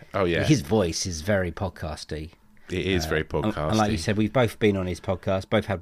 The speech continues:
Speaker 2: wonderful times. Uh, very, very listenable podcast, so go check that out.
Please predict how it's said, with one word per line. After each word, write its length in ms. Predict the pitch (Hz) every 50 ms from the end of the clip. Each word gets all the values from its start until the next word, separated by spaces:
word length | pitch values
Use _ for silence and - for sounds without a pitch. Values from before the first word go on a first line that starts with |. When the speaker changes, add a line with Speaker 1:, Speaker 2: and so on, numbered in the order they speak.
| -
Speaker 2:
wonderful 400 | - 110 104 98 90 90 98 92
times. 600 | 87 - - 95 87 87 87 90 95 101 - - - _ _ _ - - - - - _ _
Uh, 220 | - 78 80 76 - - -
very, 440 | 85 85 92 123 120 113 107 98 95
very 520 | 85 87 107 101 98 95 92 92 87 - - -
listenable 500 | 98 98 98 - - 92 87 87 85 82 - -
podcast, 480 | - 90 90 87 - - 92 87 87
so 200 | - - 90 87 87
go 160 | - 95 90
check 260 | - - 117 92 -
that 140 | - 95 92
out. 220 | 92 98 85 -